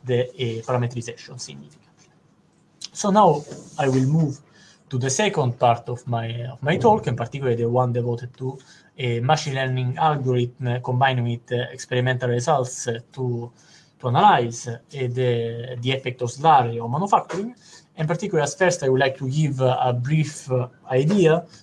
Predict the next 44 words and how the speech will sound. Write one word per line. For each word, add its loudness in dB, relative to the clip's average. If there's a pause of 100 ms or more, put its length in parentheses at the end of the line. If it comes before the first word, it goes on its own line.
(140)
to -10
the 0
not -2
expert -2
one, 0
uh, -2
of -2
how 4
a -14
machine -4
learning -2
algorithm -4
works. 2 (440)
So -6
typically 0
we 2
start -2
from -4
some -4
data. 2
Machine -6
learning 0
is -4
a -4
data-driven -6
method, -4
so -16 (200)
we -6
need -4
some -10
data -2
either -6
from -6
experiment, -2
either -6
from -10
modeling, -4
either -20
from -20
something, -6
but -18
we -16
need -10
data. -6